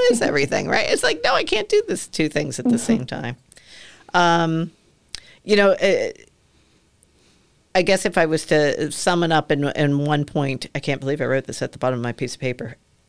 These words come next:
Speaker 1: um, is it should, when you're planning, it should never just be about this year. And we don't know that when we start out.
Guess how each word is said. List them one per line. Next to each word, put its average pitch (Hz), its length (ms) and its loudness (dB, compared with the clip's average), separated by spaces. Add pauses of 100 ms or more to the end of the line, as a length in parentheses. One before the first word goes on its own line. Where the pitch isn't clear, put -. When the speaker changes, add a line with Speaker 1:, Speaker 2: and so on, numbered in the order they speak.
(100)
Speaker 1:
um, 143 500 4 (1040)
is 156 420 2
it 180 160 0
should, 175 320 -4 (240)
when 196 300 2
you're 196 140 4
planning, 156 400 0
it 127 120 -4
should 139 180 -6
never 143 220 -2
just 139 320 -4
be 135 300 -2
about 127 420 2
this 123 640 -4
year. 117 380 -8 (2000)
And 143 560 2
we 170 200 4
don't 165 260 2
know 139 280 4
that 123 280 2
when 117 220 -4
we 117 100 -4
start - 340 -2
out. - 460 -10